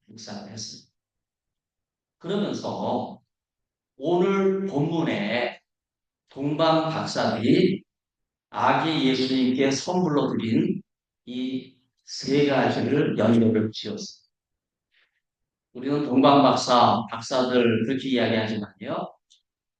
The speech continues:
헬라어 성경에서는요. 마고스, 복수는 마고이, 점성가로 나와요. 주술가로 나와요.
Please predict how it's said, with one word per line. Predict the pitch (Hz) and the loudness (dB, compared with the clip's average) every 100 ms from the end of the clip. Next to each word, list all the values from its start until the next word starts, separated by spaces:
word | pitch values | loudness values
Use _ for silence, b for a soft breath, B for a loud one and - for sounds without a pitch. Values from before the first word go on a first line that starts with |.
| _ | _
헬라어 | 175 180 170 | -2 4 6
성경에서는요. | 165 165 160 139 127 110 110 107 139 139 123 - _ _ _ _ _ _ _ _ _ _ _ _ _ _ | 6 4 2 2 2 0 0 2 4 4 2 -6 _ _ _ _ _ _ _ _ _ _ _ _ _ _
마고스, | - 120 123 - 160 160 160 156 135 107 - - b - | -12 -2 0 2 2 2 2 0 -2 -2 -6 -12 b -4
복수는 | 147 147 156 160 165 | -2 0 0 0 2
마고이, | - 123 127 151 - - - - _ _ _ _ _ _ _ _ _ _ _ _ _ _ _ _ _ _ _ _ _ _ _ _ _ _ _ _ _ _ | 2 2 2 4 4 2 0 -8 _ _ _ _ _ _ _ _ _ _ _ _ _ _ _ _ _ _ _ _ _ _ _ _ _ _ _ _ _ _
점성가로 | - 139 170 175 170 180 165 131 123 | -12 -8 -6 -4 -2 -2 0 0 -2
나와요. | 120 - - - _ _ _ _ _ _ _ _ _ | -4 -8 -14 -20 _ _ _ _ _ _ _ _ _
주술가로 | - - 156 - 175 151 127 123 117 | -18 -12 -10 -4 -2 0 0 0 0
나와요. | 107 - - - - | -2 -6 -10 -14 -14